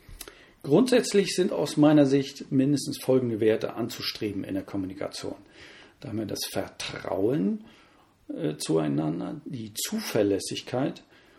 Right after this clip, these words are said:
Offenheit, Ehrlichkeit und natürlich der Respekt füreinander. Begegnen Sie Ihren Mitmenschen grundsätzlich positiv und sollte die erste Begegnung vielleicht nicht so gut gelaufen sein,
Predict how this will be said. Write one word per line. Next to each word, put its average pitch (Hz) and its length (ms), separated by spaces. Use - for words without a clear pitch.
Offenheit, 143 720
Ehrlichkeit 123 800
und 135 100
natürlich 120 420
der 104 180
Respekt - 640
füreinander. 90 680
Begegnen 165 460
Sie 143 120
Ihren 131 240
Mitmenschen 139 520
grundsätzlich 135 640
positiv - 560
und 127 120
sollte 123 280
die 131 120
erste 156 240
Begegnung 131 420
vielleicht 104 340
nicht 214 160
so 247 100
gut 139 180
gelaufen 101 420
sein, 95 240